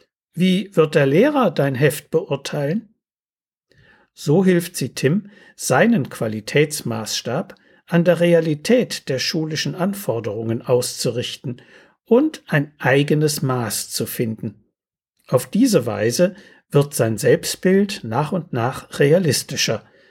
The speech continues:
sein Selbstwertgefühl stabiler und seine Leistungsmotivation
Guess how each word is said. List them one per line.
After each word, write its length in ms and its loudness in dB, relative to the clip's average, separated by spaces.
sein 320 -2
Selbstwertgefühl 1040 0
stabiler 760 0
und 220 2
seine 240 4
Leistungsmotivation 1500 -4